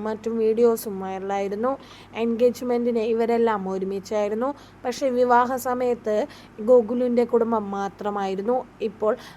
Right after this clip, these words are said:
അച്ഛൻ്റെ പിറന്നാളിന് മകളും കൂടി എത്തിയിരിക്കുന്നു കുടുംബത്തെ കാണാൻ. ഇരു കൈകളും സ്-, നീട്ടിയാണ് ഇവരെ മക്കളെ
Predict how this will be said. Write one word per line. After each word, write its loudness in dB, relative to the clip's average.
അച്ഛൻ്റെ 0
പിറന്നാളിന് 0
മകളും 2
കൂടി 6
എത്തിയിരിക്കുന്നു 0
കുടുംബത്തെ 0
കാണാൻ. -2
ഇരു -2
കൈകളും 4
സ്-, -14
നീട്ടിയാണ് 0
ഇവരെ 2
മക്കളെ -2